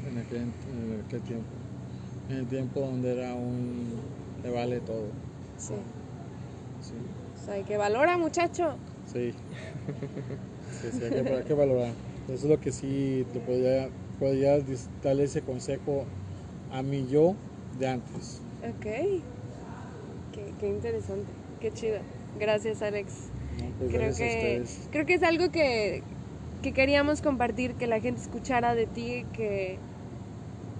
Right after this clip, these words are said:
Speaker 2: estas palabras, ¿no? Esta historia, eh, estos aprendizajes que te llevan.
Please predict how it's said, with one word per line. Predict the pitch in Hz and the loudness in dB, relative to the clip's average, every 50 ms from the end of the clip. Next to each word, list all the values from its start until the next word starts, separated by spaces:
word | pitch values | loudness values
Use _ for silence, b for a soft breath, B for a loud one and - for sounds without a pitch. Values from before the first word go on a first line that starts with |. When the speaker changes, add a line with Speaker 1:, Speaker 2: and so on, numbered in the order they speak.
| - - - | -8 -6 -6
Speaker 2:
estas | 233 - - 269 269 | -4 0 0 0 0
palabras, | - - 226 214 220 233 240 233 208 190 196 - | 2 4 4 6 8 6 6 6 4 0 0 0
¿no? | 233 226 233 254 269 | 0 0 2 2 2
Esta | 254 240 240 - 233 | 0 0 2 2 2
historia, | 240 - - 240 233 226 233 240 240 247 262 294 - - - - - - - - - - | 2 2 2 2 4 4 4 4 4 2 0 -2 -4 -8 -12 -12 -10 -10 -10 -10 -8 -8
eh, | - 202 - - - | -8 -8 -6 -4 -4
estos | 202 202 - 226 220 | -4 -4 -2 0 0
aprendizajes | 226 202 208 208 196 202 202 208 202 202 208 202 | 2 2 2 2 2 2 4 4 4 4 4 2
que | - 214 | 2 0
te | - 190 185 | 0 2 2
llevan. | 180 185 185 190 214 247 | 2 2 2 0 0 -4